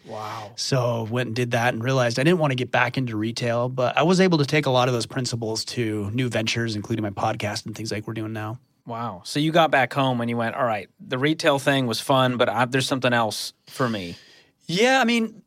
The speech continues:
Speaker 2: like you said, the retail stuff was great. I love working with other people. I love the conversations. I actually really enjoy the sales process, too, of somebody coming into the store, not knowing you, not knowing what they want, and them walking away with a product they're happy about.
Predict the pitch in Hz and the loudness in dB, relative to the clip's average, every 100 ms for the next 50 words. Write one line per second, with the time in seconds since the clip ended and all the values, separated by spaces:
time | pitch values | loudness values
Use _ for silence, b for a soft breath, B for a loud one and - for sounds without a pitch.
0 | _ - 240 196 180 - 127 143 202 220 | _ 2 2 4 0 0 0 2 2 4
1 | 220 208 196 185 185 135 151 156 160 165 | 2 4 4 4 2 0 4 6 8 6
2 | - 143 151 156 165 160 156 151 147 143 | 2 0 4 6 6 4 4 2 2 2
3 | 131 120 170 151 151 147 123 131 127 117 | 0 -2 -2 0 2 2 2 0 -2 -4
4 | - 127 117 - 147 147 - 143 147 151 | -2 0 0 2 4 4 2 0 2 2
5 | 214 - 156 127 156 147 127 131 139 101 | 2 4 2 4 4 6 4 2 2 0
6 | - 101 107 151 - 156 160 170 165 - | -4 -2 0 0 2 2 2 0 -2 0
7 | 156 151 160 107 107 - 147 143 139 - | 2 4 4 2 -2 -2 0 4 2 2
8 | 139 139 135 139 131 123 - 127 131 135 | 2 2 2 2 0 0 0 2 4 2
9 | 123 123 127 139 143 131 127 135 131 127 | 4 2 4 4 4 2 2 2 2 2
10 | 120 117 131 135 135 131 131 127 123 120 | 2 2 2 2 2 0 2 2 2 2
11 | 123 123 123 120 120 123 127 113 120 139 | 2 0 0 2 2 2 -2 0 2 2
12 | 127 123 98 127 113 113 104 104 185 - | 0 -2 -2 0 0 0 -2 2 2 2
13 | 113 98 87 - | -2 -2 -6 -10